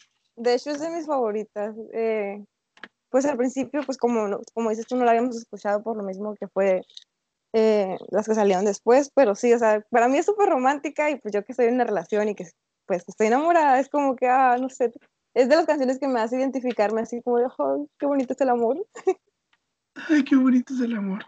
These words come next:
Speaker 2: Ni Lover
Speaker 1: Sí.
Speaker 2: te hizo sentir tan bien con el amor como, como The Lakes.
Speaker 1: Ándale. <laughs>
Speaker 2: Eh, pues, si usted, señor, señora bonita, si no sa-, si no sabe qué es Evermore, ha vivido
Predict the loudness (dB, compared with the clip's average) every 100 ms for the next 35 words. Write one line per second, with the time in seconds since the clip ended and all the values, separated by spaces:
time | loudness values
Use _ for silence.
0 | 4 6 8 6 4 4 4 0 2 2
1 | 0 -2 -2 0 0 0 -2 -2 -4 -2
2 | -2 -4 -4 -6 -4 -2 -6 -10 _ -8
3 | -4 -2 -2 -4 -8 -18 -18 _ _ _
4 | _ 2 4 4 0 -4 -10 -4 -4 -4
5 | -20 -20 -20 -20 -20 -20 -10 -4 -2 -4
6 | -6 -12 -12 -20 -20 _ -20 _ -20 _
7 | 2 4 4 -6 _ _ _ _ 2 2
8 | 2 2 2 0 _ _ _ _ _ -4
9 | -2 -4 -6 _ -8 -6 -2 -4 -4 -4
10 | 0 0 0 -8 -14 -4 -2 -2 -8 0
11 | 2 4 4 2 0 -8 _ _ _ _
12 | _ -8 -2 -2 0 0 0 -2 -4 -10
13 | -20 -20 -20 -20 -20 -8 0 4 6 6